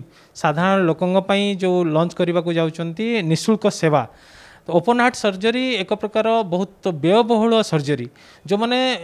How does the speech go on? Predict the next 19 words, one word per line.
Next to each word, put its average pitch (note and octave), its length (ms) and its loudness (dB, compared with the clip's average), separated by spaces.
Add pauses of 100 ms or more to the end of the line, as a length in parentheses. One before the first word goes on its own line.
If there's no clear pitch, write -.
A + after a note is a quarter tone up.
ସାଧାରଣ F#3+ 460 -2
ଲୋକ G#3 240 -2
ଏଫୋର୍ଡ G#3+ 300 0
କରିପାରନ୍ତିନି। F#3 760 -2
ଆଉ A3+ 220 0
ଏ A#3+ 120 -2
ବହୁତ A3 260 -2
ସାରା C#4+ 200 2
ଅଛନ୍ତି, A#3+ 400 -2
ବହୁତ A3 260 -2
ଜଣ A3+ 160 -2 (100)
ଯେଉଁମାନେ G#3 360 0 (100)
ଗରିବ, F#3 380 2
କିନ୍ତୁ C4 240 -8
କୌଣସି A#3 400 -4
ସରକାରୀ A3 420 -4
ସ୍କିମ୍ରେ A#3+ 420 2
ଆସନ୍ତିନି। C#3+ 480 0 (380)
ତ - 60 -20